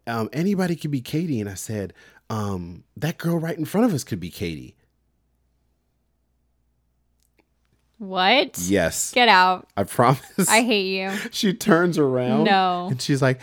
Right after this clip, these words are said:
Speaker 1: "Hi." And I'm like, "Oh." <laughs>
Speaker 2: Get out.
Speaker 1: And I was like, "Wow."
Speaker 2: This is the most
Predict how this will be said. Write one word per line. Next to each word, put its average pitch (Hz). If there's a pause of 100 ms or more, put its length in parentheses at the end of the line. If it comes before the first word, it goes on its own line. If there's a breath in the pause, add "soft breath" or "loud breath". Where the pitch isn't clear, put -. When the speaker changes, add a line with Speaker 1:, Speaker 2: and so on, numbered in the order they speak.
(120 loud breath)
Speaker 1:
"Hi." 339
And 156
I'm 139
like, 123
"Oh." 135 (160)
<laughs> - (1300 loud breath)
Speaker 2:
Get 233
out. 185
Speaker 1:
And 151
I 170
was 160
like, 143
"Wow." -
Speaker 2:
This 349
is 339
the 320
most 240